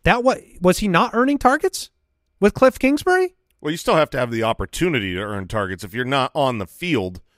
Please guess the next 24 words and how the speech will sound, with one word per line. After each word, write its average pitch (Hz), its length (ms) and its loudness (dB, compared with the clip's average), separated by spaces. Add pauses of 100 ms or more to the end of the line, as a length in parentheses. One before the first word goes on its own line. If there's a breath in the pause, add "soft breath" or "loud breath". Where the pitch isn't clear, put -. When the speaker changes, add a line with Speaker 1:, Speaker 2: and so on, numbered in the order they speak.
(140)
Speaker 2:
and 107 80 -14
you're 101 80 -10
playing 120 300 -2
thirty 120 240 -2
percent 110 260 -10
of 98 80 -8
snaps. 143 380 -2
But 156 160 -2
I 170 80 2
do 226 140 -4
get 190 160 0
what - 40 -2
Speaker 1:
But 226 160 4
Speaker 2:
you're 240 140 4
Speaker 1:
Ingram 269 220 6
Speaker 2:
saying, - 20 4
Speaker 1:
and 196 80 4
Speaker 2:
like 180 100 2
Speaker 1:
Njoku 190 400 4
ha-, 143 160 0
were 156 160 4
on 139 120 2
the 120 80 -2
field. 294 440 4